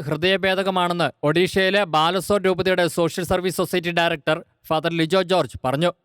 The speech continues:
ബിഷപ്പ് ഹൗസിലും കോൺവെന്റിലും ചുഴലിക്കാറ്റ് നാശനഷ്ടം വിതച്ചിട്ടുണ്ടെന്നും ഫാദർ ലിജോ പറഞ്ഞു. മരങ്ങൾ കെട്ടിടത്തിന് മുകളിലേക്ക് വീണിരിക്കുകയാണ്. കൃഷ്ണചന്ദ്രപൂരിലെ സെന്റ് മേരീസ് ബോയ്സ് ഹോസ്റ്റലിൽ നൂറുകണക്കിന് ആളുകളെ പാർപ്പിച്ചിട്ടുണ്ടെന്നും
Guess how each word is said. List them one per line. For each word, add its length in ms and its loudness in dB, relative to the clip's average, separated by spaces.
ബിഷപ്പ് 320 -2
ഹൗസിലും 440 0
കോൺവെന്റിലും 800 -2
ചുഴലിക്കാറ്റ് 720 0
നാശനഷ്ടം 640 -2
വിതച്ചിട്ടുണ്ടെന്നും 680 -2
ഫാദർ 240 -2
ലിജോ 340 0
പറഞ്ഞു. 300 0
മരങ്ങൾ 420 0
കെട്ടിടത്തിന് 580 -2
മുകളിലേക്ക് 600 0
വീണിരിക്കുകയാണ്. 1000 0
കൃഷ്ണചന്ദ്രപൂരിലെ 1040 0
സെന്റ് 340 -2
മേരീസ് 420 0
ബോയ്സ് 360 0
ഹോസ്റ്റലിൽ 460 0
നൂറുകണക്കിന് 600 2
ആളുകളെ 400 2
പാർപ്പിച്ചിട്ടുണ്ടെന്നും 960 -2